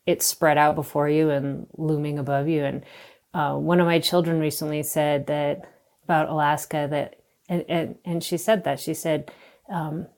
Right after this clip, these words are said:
"There's just so much more nature." Um, and we don't even live in a big place that's, you know, entirely, like, cemented over or, um, plowed under or anything like that. It's just that it's so much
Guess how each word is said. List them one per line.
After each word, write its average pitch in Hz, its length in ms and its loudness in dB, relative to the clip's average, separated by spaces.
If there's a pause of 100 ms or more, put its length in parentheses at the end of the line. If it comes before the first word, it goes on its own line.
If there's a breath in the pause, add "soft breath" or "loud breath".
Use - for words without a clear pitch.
(120)
"There's 175 180 2
just 185 240 0
so 156 100 -2
much 143 280 -8
more 147 160 -4
nature." 139 640 -6 (800 soft breath)
Um, 165 380 -12 (960)
and 196 140 2
we 240 80 8
don't 226 160 4
even 190 220 2
live 185 160 4
in 180 80 4
a 151 60 2
big 160 260 2
place 175 380 0
that's, - 500 -2 (400)
you 190 80 4
know, 151 300 4 (180)
entirely, 160 460 2
like, 156 200 4
cemented 160 640 0
over 151 560 4
or, 139 480 2 (280 loud breath)
um, 139 440 0 (140)
plowed 156 360 6
under 143 640 2
or 113 460 -2 (120)
anything 160 440 2
like 143 220 -2
that. 131 220 0
It's 139 200 -8
just - 220 -4
that 147 100 -2
it's - 180 -4
so 147 160 -4
much - 520 -8